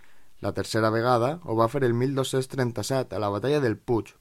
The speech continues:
molt a prop de València, ajudant a les tropes de Bernat Guillem d'Entença, oncle del rei Don Jaume. L'antic emblema de la Generalitat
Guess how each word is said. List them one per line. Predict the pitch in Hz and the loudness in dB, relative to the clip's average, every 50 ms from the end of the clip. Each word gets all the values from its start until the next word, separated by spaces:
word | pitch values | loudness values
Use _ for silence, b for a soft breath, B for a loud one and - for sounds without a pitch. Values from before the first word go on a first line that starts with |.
| - | -8
molt | - 113 127 143 | -2 2 2 2
a | 139 | 4
prop | 147 151 139 139 139 | 4 2 2 2 0
de | 135 135 | 0 2
València, | 127 123 127 123 113 104 - - 98 87 87 95 - b b b b b b | 4 4 4 2 0 0 -4 -4 -6 -6 -6 -8 -14 b b b b b b
ajudant | b 104 101 107 110 120 135 139 143 | b -4 0 2 4 4 4 4 4
a | 135 | 2
les | 127 120 120 | 2 2 0
tropes | - 139 143 147 156 147 | 0 0 2 2 2 2
de | 131 120 | 2 0
Bernat | 110 110 107 113 120 117 113 113 | 2 0 0 0 0 -2 0 0
Guillem | 123 117 117 113 113 110 | 0 2 2 2 2 2
d'Entença, | 110 104 98 - 107 101 98 90 92 90 92 - b b b b b b b b b | -2 -2 -2 -2 -2 -2 -2 -2 -4 -6 -8 -10 b b b b b b b b b
oncle | 120 123 123 120 135 165 170 160 | 0 0 2 2 0 0 0 0
del | 135 113 107 101 | 0 -2 0 2
rei | 113 110 113 107 | 2 2 2 2
Don | 107 104 101 | 2 0 0
Jaume. | 101 104 98 95 92 92 90 90 87 - - - - - - - - - - _ _ b b b b b b b b b b b b b b b | 2 2 2 2 0 -2 -4 -6 -8 -10 -16 -20 -20 -20 -20 -20 -20 -20 -20 _ _ b b b b b b b b b b b b b b b
L'antic | 113 117 117 117 117 156 165 165 180 | -2 0 0 2 2 2 4 4 4
emblema | 165 147 147 160 160 156 135 117 | 4 4 4 4 4 2 2 0
de | 113 110 | 0 0
la | 110 | -2
Generalitat | 104 107 101 101 98 98 101 98 98 95 139 147 135 131 135 - | -2 -2 -2 -2 -2 -2 -4 -6 -2 2 4 4 4 2 0 -6